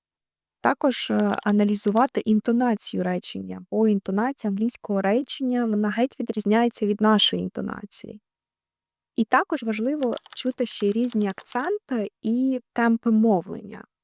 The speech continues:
І тоді ваш мозок почне по-іншому трішечки обробляти англійську.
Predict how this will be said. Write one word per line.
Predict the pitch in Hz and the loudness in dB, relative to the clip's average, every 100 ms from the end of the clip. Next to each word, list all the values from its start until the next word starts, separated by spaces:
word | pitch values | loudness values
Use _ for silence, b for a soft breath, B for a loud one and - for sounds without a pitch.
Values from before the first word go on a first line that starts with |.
| _ _ _ _ _ _ _ _ _ _ _ _ _ _ _ - | _ _ _ _ _ _ _ _ _ _ _ _ _ _ _ -8
І | |
тоді | - 233 214 349 466 381 233 | -2 0 2 2 4 0 0
ваш | 240 - - | 0 0 -2
мозок | 214 226 339 330 240 226 - - | 0 2 2 2 0 -2 -14 -10
почне | 214 - 254 262 | -8 -6 -4 -4
по-іншому | - 240 311 233 220 | -2 -2 -2 -2 -2
трішечки | - 294 - 226 - - 196 - | -2 -2 -2 -4 -6 -4 -4 0
обробляти | 220 - 202 208 190 - | 2 2 2 2 0 -2
англійську. | 202 208 208 175 - - - | -8 -6 -4 -2 -4 -6 -14